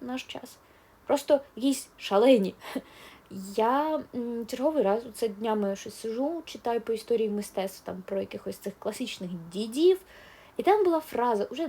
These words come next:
теж не пам'ятаю, про кого саме, ну, от що, типа, художник лишив по собі всього дев'ять картин, але вніс колосальний внесок в розвиток жанру. І це при цьому, що він реально все життя був митцем. Типу, дід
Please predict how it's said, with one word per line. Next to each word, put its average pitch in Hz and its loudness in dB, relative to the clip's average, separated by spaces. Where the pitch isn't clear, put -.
теж 262 -4
не 247 -4
пам'ятаю, 233 -2
про 202 -6
кого 208 -4
саме, 370 -4
ну, 370 2
от 302 -2
що, 262 2
типа, 226 -2
художник 302 0
лишив 277 -4
по 220 -8
собі 226 -6
всього 240 0
дев'ять 214 4
картин, 339 -4
але 220 2
вніс 202 0
колосальний 202 -4
внесок 262 -4
в 185 -4
розвиток 202 2
жанру. 170 -4
І 233 0
це - 10
при - 0
цьому, 277 2
що 285 -6
він 226 -4
реально 254 0
все 190 4
життя 185 -4
був 202 0
митцем. 185 -2
Типу, 220 2
дід 196 2